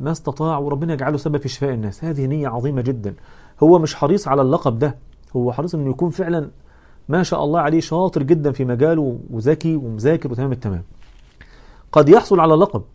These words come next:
وقد لا يحصل، يعني ممكن بعد المذاكرة دي والشطارة دي الشهرة رزق، وكله عارف الكلام ده كويس جدًا. يعني ممكن يبقى في، في مجال، مجال الطبي أو في مجال الهندسي أو في أي مجال،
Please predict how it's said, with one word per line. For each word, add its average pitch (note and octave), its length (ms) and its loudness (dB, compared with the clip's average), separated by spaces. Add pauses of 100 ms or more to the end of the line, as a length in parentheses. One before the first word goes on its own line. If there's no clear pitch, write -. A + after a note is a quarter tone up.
(320)
وقد E3+ 260 0
لا C#3+ 80 8
يحصل، B2 260 2 (520)
يعني A#2 140 -4
ممكن C#3 340 -2
بعد A2 200 0
المذاكرة C3+ 400 2
دي D#3+ 200 0 (640)
والشطارة B2 500 2
دي F3 220 0 (640)
الشهرة D#3+ 680 0
رزق، - 360 0 (360)
وكله D#3 260 0
عارف D3 120 4
الكلام D3 200 0
ده C3 80 -2
كويس D3 180 0
جدًا. C3+ 280 -2 (720)
يعني A#2+ 120 -2
ممكن C3+ 180 -4
يبقى A#2+ 120 -2
في، C3 180 -8
في C3+ 100 -10
مجال، C#3+ 300 0 (100)
مجال C3 240 0
الطبي D3 400 -2
أو C3 100 -2
في A#2+ 120 -10
مجال A#2+ 240 -2
الهندسي B2+ 480 0
أو C3 80 -2
في - 140 -6
أي G#3+ 180 -2
مجال، C#3+ 360 2